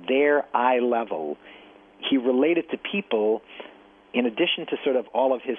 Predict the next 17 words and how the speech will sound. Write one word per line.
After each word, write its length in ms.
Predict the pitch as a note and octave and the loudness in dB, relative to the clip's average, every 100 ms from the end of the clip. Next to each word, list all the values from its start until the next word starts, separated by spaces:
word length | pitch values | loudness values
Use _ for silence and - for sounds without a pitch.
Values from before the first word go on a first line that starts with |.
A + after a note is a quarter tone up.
| - - | -6 -2
public 320 | C#3+ B2+ B2+ - - | 0 2 -2 -2 -10
grandstanding 800 | A2 B2 C3 - G#2+ G2+ G2 F#2+ - | 0 2 2 0 -2 0 -4 -6 -2
stuff, 240 | F#2+ F#2 - - | 0 0 -4 -4
he 60 | |
related 460 | A#2 B2 C#3 C#3+ B2 | 0 4 4 4 0
on 140 | A#2 | -4
an 100 | G#2+ | -6
incredibly 640 | G#2 - - D3 C3+ C3 - - | -10 -8 0 0 2 -6 -6 -2
human, 360 | C#3 C3 B2 - | 0 0 -2 -2
empathetic 640 | B2 B2 - B2+ A#2 - | -2 -2 2 4 4 2
level. 500 | G#2+ A#2 G#2+ E2+ F2 - - - - | 0 0 0 -2 -2 -4 -20 -20 -6
And 300 | A2 A2+ A2 - - D#3+ | -2 0 -2 -6 -2 0
this 100 | E3+ | 0
is 120 | F#3 D3+ | -2 0
the 60 | B2+ | 0
guy, 320 | B2 A#2 A2+ | 0 0 -2
if 180 | A2 | -4